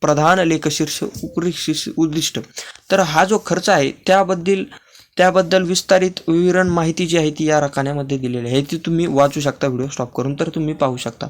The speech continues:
तर रकाना क्रमांक दोन मध्ये नमूद अर्थसंकल्पित तरतुदीमधून रकाना क्रमांक चार मध्ये दर्शवल्यानुसार एकूण रुपये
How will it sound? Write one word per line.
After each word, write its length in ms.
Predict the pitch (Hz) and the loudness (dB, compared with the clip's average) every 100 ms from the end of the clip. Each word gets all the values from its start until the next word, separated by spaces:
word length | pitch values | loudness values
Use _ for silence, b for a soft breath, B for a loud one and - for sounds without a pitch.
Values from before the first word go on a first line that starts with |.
| - B B - | -12 B B -2
तर 100 | 180 | 2
रकाना 300 | 190 196 190 | 2 2 0
क्रमांक 340 | 190 185 185 | 2 0 0
दोन 220 | 180 185 | 0 0
मध्ये 220 | 180 170 170 | 0 0 0
नमूद 360 | 151 170 185 - | 2 2 0 0
अर्थसंकल्पित 800 | 156 160 160 156 165 160 190 - B B - | -2 -2 -4 -2 -2 -2 -4 -8 B B -2
तरतुदीमधून 680 | 156 165 160 165 156 139 - B B | 0 0 0 2 0 0 -4 B B
रकाना 340 | 143 143 170 165 | 0 2 0 2
क्रमांक 400 | 156 160 156 156 | 0 0 -2 -2
चार 260 | - 160 165 | 2 4 4
मध्ये 280 | 147 139 | 0 0
दर्शवल्यानुसार 880 | 139 151 147 165 165 165 156 123 117 - _ | 2 2 2 2 2 0 0 -2 -4 -8 _
एकूण 340 | 151 151 190 175 | -4 0 0 0
रुपये 380 | 156 170 165 | 0 0 0